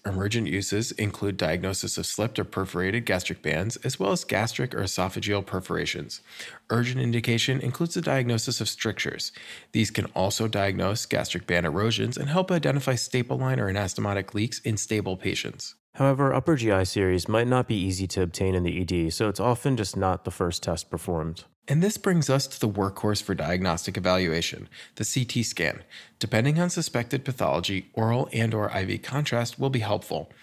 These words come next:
Speaker 1: Oral contrast can help identify gastric band erosions, staple line leaks, and anastomotic leaks. Leaks can be identified in up to eighty-six percent of cases with oral contrast.
Speaker 2: C T will also help diagnose internal hernias.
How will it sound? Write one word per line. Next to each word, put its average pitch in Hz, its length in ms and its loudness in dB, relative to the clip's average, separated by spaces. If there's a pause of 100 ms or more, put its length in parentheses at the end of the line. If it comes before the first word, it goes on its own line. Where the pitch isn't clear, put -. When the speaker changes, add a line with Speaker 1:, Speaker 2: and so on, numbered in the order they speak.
(340)
Speaker 1:
Oral 101 220 2
contrast 104 640 -2
can 110 100 0
help 123 180 0
identify 101 520 0
gastric 113 440 0
band 90 220 0
erosions, 90 640 0
staple 90 420 -2
line 90 240 2
leaks, 110 240 -2
and 123 140 0
anastomotic 123 640 0
leaks. - 340 -2 (380)
Leaks 120 240 2
can 101 160 0
be 101 160 0
identified 101 600 0
in 135 220 -2
up 143 180 0
to - 140 -4 (160)
eighty-six 131 440 0
percent 113 280 0
of 104 140 -2
cases 104 400 0
with 87 100 -6
oral 90 220 0
contrast. - 640 -4 (1500)
Speaker 2:
C 175 180 0
T 185 160 -2
will 151 120 4
also 120 260 4
help 101 240 2
diagnose 95 440 4
internal 90 400 2
hernias. 85 480 0